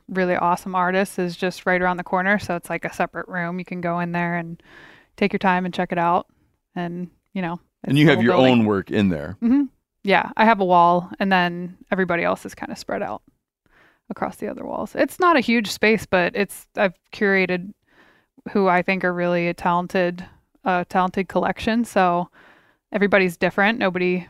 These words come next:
Speaker 1: overlaps in
Speaker 2: Mm-hmm.
Speaker 1: subjects. So it's, you know, it's, it's awesome in my opinion.
Speaker 2: No, it's great. It's
Speaker 1: Yeah.
Speaker 2: beautiful. And your work looks great.
Speaker 1: Thanks.
Speaker 2: It's
Speaker 1: Yeah,
Speaker 2: better
Speaker 1: yeah.
Speaker 2: all the time.
Speaker 1: Yeah.
Speaker 2: My daughter's close on your heels.
Speaker 1: <laughs>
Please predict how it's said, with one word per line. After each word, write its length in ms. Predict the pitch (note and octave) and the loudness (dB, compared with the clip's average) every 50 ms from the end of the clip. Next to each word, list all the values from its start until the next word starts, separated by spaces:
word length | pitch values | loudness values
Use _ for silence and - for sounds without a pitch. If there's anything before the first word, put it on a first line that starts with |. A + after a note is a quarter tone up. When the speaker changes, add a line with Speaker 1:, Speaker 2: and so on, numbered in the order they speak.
| - G#3 | -4 -2
Speaker 1:
overlaps 580 | G3+ F3+ F3+ F3+ F3 E3+ E3+ F3+ - - - | -2 0 0 0 0 2 0 0 -2 -4 -6
in 140 | F#3+ F3+ - | -6 -2 0
Speaker 2:
Mm-hmm. 120 | G2+ G2+ G#3 | 2 4 4
Speaker 1:
subjects. 500 | G3 F#3 - F3+ F3+ F#3+ G3 - - - _ _ _ _ _ _ _ | 4 2 2 0 0 -2 -2 -4 -8 -20 _ _ _ _ _ _ _
So 360 | - - - F3+ E3 D#3+ E3 E3+ - _ _ _ _ - - - _ _ _ _ _ _ _ _ _ _ _ - | -10 -4 -2 -2 -2 -2 -4 -8 -14 _ _ _ _ -18 -18 -18 _ _ _ _ _ _ _ _ _ _ _ -14
it's, 340 | F#3+ F3 - - - - _ _ _ _ _ | -14 -14 -14 -16 -20 -20 _ _ _ _ _
you 100 | G3 F3+ | -12 -10
know, 160 | E3 - F3 - _ _ _ _ _ _ _ _ _ _ _ _ _ _ _ _ _ | -10 -12 -14 -16 _ _ _ _ _ _ _ _ _ _ _ _ _ _ _ _ _
it's, 100 | - - _ _ _ - | -20 -20 _ _ _ -8
it's 220 | - F#3+ - - - | -6 -6 -6 -6 -6
awesome 400 | - E3 F3+ - - F3 E3 E3+ | -6 -4 -6 -6 -8 -8 -8 -8
in 100 | E3 E3+ | -8 -6
my 140 | F3 F3 F#3 | -4 -4 -4
opinion. 420 | F#3 - F#3 F3 F3 F3+ F#3 E3+ - - - _ _ _ _ - | -4 -4 -6 -6 -4 -4 -6 -6 -8 -14 -20 _ _ _ _ 2
Speaker 2:
No, 120 | D3+ D#3+ | 4 4
it's 120 | A#2+ - - | 2 2 0
great. 200 | - B2+ C#3 C3 | 0 0 0 0
It's 100 | - G#3 | 0 -2
Speaker 1:
Yeah. 140 | G3+ G3 A2 | 0 2 2
Speaker 2:
beautiful. 280 | A#2 B2 G#2+ E2 - | 2 0 -2 -6 -6
And 100 | - G2 | -2 0
your 100 | G#2 G#2 | 2 2
work 240 | G2 A2 A2+ G#2 - | 4 2 2 2 2
looks 180 | G#2+ G2+ - - | 0 -2 -2 -2
great. 320 | - G#2 G2 G#2 A#2 - - _ | 0 2 2 2 2 0 -4 _
Speaker 1:
Thanks. 220 | - D#4+ E4+ C#4 - | -8 -6 -6 -8 -8
Speaker 2:
It's 40 | _ - A3+ | _ -2 0
Speaker 1:
Yeah, 140 | A3+ G#3+ | 2 2
Speaker 2:
better 180 | F#3 G3+ F#3+ F#3+ | 4 4 4 4
Speaker 1:
yeah. 120 | G#3 F#3 | 4 4
Speaker 2:
all 60 | F3+ F3 | 2 2
the 60 | - | 0
time. 280 | F#2 F2+ G2+ C3 C3 - _ _ _ _ _ _ - - - - | -2 -2 -2 -4 -6 -10 _ _ _ _ _ _ -20 -20 -14 -6
Speaker 1:
Yeah. 220 | - G3 F#3+ F3+ - _ _ _ _ _ _ _ - | -2 -2 0 -2 -2 _ _ _ _ _ _ _ -4
Speaker 2:
My 120 | F#2+ F#2 | -2 0
daughter's 440 | F2 G#2 G2+ G2 G2+ G2+ G2 F2+ - | 4 4 6 6 6 4 2 0 -4
close 320 | - - A#2 G#2 G2 - | -2 0 2 2 2 2
on 140 | G#2 F#2+ F#2 | 0 0 0
your 80 | F2+ F2 | 0 -2
heels. 420 | E2+ F2+ F2+ F2+ G2 A#2 A#2 - - | 0 0 0 0 -2 -4 -10 -8 -4
Speaker 1:
<laughs> 40 | - | -4